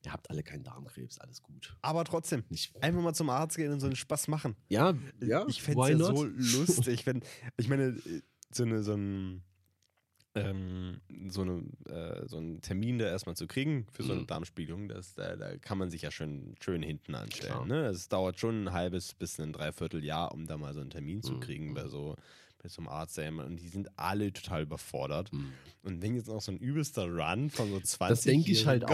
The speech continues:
Speaker 1: auch. Das denk ich halt
Speaker 2: <laughs> Das
Speaker 1: wirklich. So.
Speaker 2: Oh
Speaker 1: Ähm,
Speaker 2: je.
Speaker 1: ja. Ja, mal gucken,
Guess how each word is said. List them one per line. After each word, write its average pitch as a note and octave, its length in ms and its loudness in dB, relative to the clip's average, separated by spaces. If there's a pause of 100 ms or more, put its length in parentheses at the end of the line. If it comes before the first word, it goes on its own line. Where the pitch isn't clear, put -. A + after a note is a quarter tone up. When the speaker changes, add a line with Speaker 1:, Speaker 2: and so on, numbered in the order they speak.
(140)
Speaker 1:
auch. - 20 -6 (420)
Das A#2 160 6
denk C#3 200 8
ich D3+ 160 8
halt B2 120 8
Speaker 2:
<laughs> - 20 0
Das F#2+ 60 -2
Speaker 1:
wirklich. A#2+ 520 2 (500)
So. F2 340 0 (920)
Speaker 2:
Oh - 80 0
Speaker 1:
Ähm, F#2+ 260 8
Speaker 2:
je. A#2+ 320 0 (240)
Speaker 1:
ja. G2+ 340 4 (1200)
Ja, F#2+ 260 4 (160)
mal G2 140 -2
gucken, F#2 300 -6